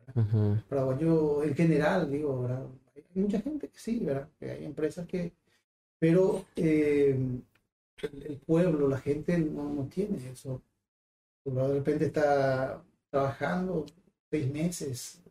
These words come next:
Speaker 1: termina su trabajo, eh, y entonces es muy difícil, ¿verdad? No tiene una renta segura.
Speaker 2: Ujú.
Speaker 1: Y eso, eso, eso, eso es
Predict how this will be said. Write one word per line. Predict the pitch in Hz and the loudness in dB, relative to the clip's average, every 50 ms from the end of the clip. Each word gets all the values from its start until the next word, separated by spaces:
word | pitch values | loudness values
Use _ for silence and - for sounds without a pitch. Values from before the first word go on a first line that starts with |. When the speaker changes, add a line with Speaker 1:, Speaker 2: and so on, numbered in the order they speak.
| _ _ _ | _ _ _
Speaker 1:
termina | - 139 139 143 147 151 151 | -6 -6 -4 -4 -4 -6 -6
su | - 151 | -8 -8
trabajo, | - 135 123 120 120 175 170 - - 147 139 - _ _ _ _ _ _ _ _ _ _ _ _ _ _ _ _ - | -6 -4 -4 -4 -4 -4 -6 -8 -10 -12 -12 -12 _ _ _ _ _ _ _ _ _ _ _ _ _ _ _ _ -8
eh, | 151 147 143 135 131 127 123 120 123 123 - - _ _ - - - 143 123 - _ - | -4 -2 0 0 0 0 0 -2 -4 -6 -8 -12 _ _ -20 -16 -14 -14 -14 -14 _ -2
y | 170 | 0
entonces | 156 131 156 156 160 185 185 - | 0 2 2 0 2 0 0 2
es | 185 147 | 2 0
muy | 135 139 143 156 165 170 - | 2 2 2 2 2 2 2
difícil, | 175 165 139 127 123 - 120 117 - - - 127 | 0 -2 -4 -4 -6 -8 -12 -14 -16 -18 -20 -18
¿verdad? | 135 131 127 131 - _ _ _ _ - | -18 -16 -16 -18 -20 _ _ _ _ -10
No | 139 135 | -8 -8
tiene | 139 - - 156 160 156 - - - | -6 -6 -4 -4 -4 -4 -6 -6 -6
una | 180 156 143 143 143 139 143 - 170 | -4 -4 -4 -4 -4 -4 -6 -8 -8
renta | - 143 139 135 131 - - - - - _ _ _ _ _ _ _ _ - | -6 -4 -4 -2 -4 -4 -8 -10 -12 -14 _ _ _ _ _ _ _ _ -2
segura. | 143 131 123 131 135 131 117 - - - _ _ _ _ - | 0 0 0 0 0 0 -2 -4 -8 -14 _ _ _ _ -2
Speaker 2:
Ujú. | 107 110 110 110 107 104 104 101 104 107 113 - - | 0 2 4 4 4 2 2 2 2 0 -2 -2 -6
Speaker 1:
Y | 131 | -6
eso, | 131 131 123 - 165 160 160 156 151 147 | -6 -6 -4 -2 -2 0 0 0 -2 -2
eso, | 143 135 - 170 160 151 139 - - | -4 -6 -6 -6 -8 -8 -10 -12 -14
eso, | 143 135 - 165 147 147 - _ _ _ _ _ _ _ _ | -14 -14 -14 -16 -16 -16 -18 _ _ _ _ _ _ _ _
eso | - - - - 151 | -14 -12 -10 -10 -10
es | - | -10